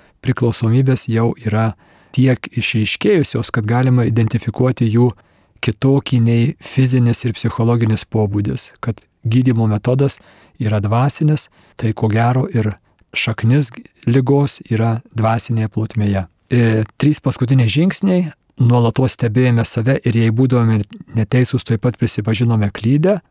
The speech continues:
Vienuoliktas. Malda ir meditacija siekime stiprinti sąmoningą ryšį su Dievu, kaip mes jį suprantame, melsdami vien sugebėjimo pažinti jo valią mums ir stiprybės ją vykdyti. Ir dvyliktas. Šių žingsnių dėka dvasiškai pabudę mes stengiamės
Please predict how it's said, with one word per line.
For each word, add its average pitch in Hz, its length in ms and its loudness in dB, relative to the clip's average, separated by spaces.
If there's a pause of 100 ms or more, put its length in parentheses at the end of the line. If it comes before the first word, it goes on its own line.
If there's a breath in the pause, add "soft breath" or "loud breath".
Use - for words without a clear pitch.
(320)
Vienuoliktas. 113 720 0
Malda 113 300 2
ir 117 100 0
meditacija 113 560 0
siekime 117 480 -2
stiprinti 120 480 -4
sąmoningą 113 560 0
ryšį 117 240 0
su - 160 -4
Dievu, 113 320 0
kaip - 160 -4
mes 107 160 -4
jį 113 80 -4
suprantame, 117 640 -2 (480 loud breath)
melsdami 117 480 2
vien 123 160 2
sugebėjimo 117 560 0
pažinti 117 480 0
jo 110 80 0
valią 113 320 0
mums 117 280 0
ir 117 120 -2
stiprybės 110 560 -2
ją 107 80 -4
vykdyti. 151 560 0 (560 loud breath)
Ir 110 80 -2
dvyliktas. 123 640 0
Šių 120 240 0
žingsnių 120 400 2
dėka 113 240 0
dvasiškai 117 480 -2
pabudę 123 400 0
mes 117 160 0
stengiamės 117 480 -2